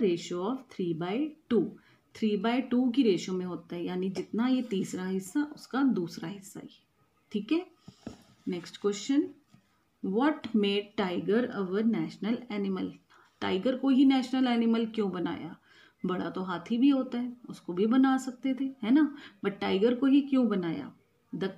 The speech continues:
combination of grace, strength and enormous power has earned the tiger its pride of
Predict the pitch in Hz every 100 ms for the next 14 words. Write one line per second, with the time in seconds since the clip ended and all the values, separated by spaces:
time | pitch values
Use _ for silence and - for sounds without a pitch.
0 | - 185 190 196 202 220 220 330 330 320
1 | 294 180 185 175 180 226 - - - _
2 | - - 254 294 311 - - _ 208 233
3 | 302 294 - 202 190 185 170 180 - -
4 | 175 175 165 175 208 233 - _ _ -
5 | 220 233 - - 226 269 311 294 311 302
6 | - 190 175 160 190 - - 196 - -
7 | - 208 226 269 277 294 294